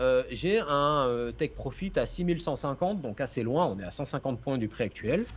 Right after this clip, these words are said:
Et vous vous dites, « Tiens, j'aimerais profiter quand même de l'intégralité du mouvement, mais je sais que, euh, dès qu'on va arriver à six mille cent, il peut y avoir, euh, justement un, une correction technique assez forte parce que c'est un sim-, un,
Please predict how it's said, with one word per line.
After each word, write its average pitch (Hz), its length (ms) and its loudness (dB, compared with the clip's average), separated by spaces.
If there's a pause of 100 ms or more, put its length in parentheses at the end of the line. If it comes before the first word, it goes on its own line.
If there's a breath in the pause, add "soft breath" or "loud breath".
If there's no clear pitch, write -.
(500 loud breath)
Et 135 60 8
vous 156 140 10
vous 156 80 12
dites, « 233 240 4
Tiens, 233 260 6
j'aimerais 156 440 2
profiter 165 460 -6
quand 151 140 0
même 180 180 0
de 135 80 -2
l'intégralité 143 560 0
du 131 120 -4
mouvement, 156 440 2
mais 165 240 2
je 143 80 -4
sais 233 240 4
que, 202 140 -4
euh, 131 540 2
dès 131 180 -2
qu'on 185 160 -2
va 185 100 6
arriver 156 300 2
à 143 80 2
six - 180 -8
mille 123 160 -4
cent, 220 220 -2
il 190 100 -2
peut 185 140 0
y 175 80 4
avoir, 170 340 2 (320 loud breath)
euh, 117 220 2
justement 151 720 2
un, 117 840 2
une 123 140 -2
correction 160 440 2
technique 170 340 -2
assez 131 200 0
forte - 300 -2
parce 104 140 -4
que 143 80 -6
c'est 147 100 -6
un 123 40 -2
sim-, 131 360 -6
un, 113 240 2